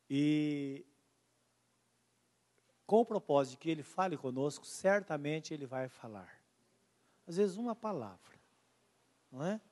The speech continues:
Eu ouvi um testemunho de uma cura milagrosa que Deus fez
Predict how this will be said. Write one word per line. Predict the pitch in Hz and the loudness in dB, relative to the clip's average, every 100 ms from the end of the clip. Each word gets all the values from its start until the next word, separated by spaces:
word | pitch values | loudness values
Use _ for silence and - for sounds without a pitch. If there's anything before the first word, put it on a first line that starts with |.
| _ _ - - - _ _ _ _ _ - _ 156 _ _ _ _ _ _ _ _ _ - | _ _ -18 -18 -18 _ _ _ _ _ -18 _ _ _ _ _ _ _ _ _ _ _ 6
Eu | 170 175 | 8 10
ouvi | 170 160 143 | 8 2 0
um | 175 | -4
testemunho | 160 - 143 160 180 | -4 -6 -2 2 2
de | 147 | 2
uma | 135 127 | 0 -2
cura | - 160 | 2 4
milagrosa | 156 220 175 131 139 151 123 | 4 2 -2 4 6 6 4
que | 120 | -8
Deus | 120 117 | -10 -10
fez | - 151 165 - - - | -2 -2 -2 -6 -12 -16